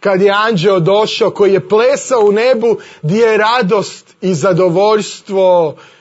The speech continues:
i blagoslov i pjevaju „Sveti, sveti, sveti, sveti”. I onda Isus dođe, prođe kraj onih svih i kaže: „Tebe ću ozdravit.”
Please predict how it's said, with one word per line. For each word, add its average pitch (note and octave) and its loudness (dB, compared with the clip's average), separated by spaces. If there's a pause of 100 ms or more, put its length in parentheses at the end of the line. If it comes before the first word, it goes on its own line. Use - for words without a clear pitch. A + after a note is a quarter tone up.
(160)
i E3+ -2
blagoslov F#3 0
i D#3+ -6
pjevaju G3 2
„Sveti, G#3 -2
sveti, F#3+ -2
sveti, F#3 -4
sveti”. G3 -6 (560)
I F3+ 0
onda G#3+ 0
Isus G#3 0
dođe, F3 0
prođe G3+ 0
kraj F#3+ 0
onih F#3+ -2
svih F#3+ -4
i D#3+ -10
kaže: D#3+ -2 (680)
„Tebe F#3 0
ću D#3+ -4
ozdravit.” A2+ -8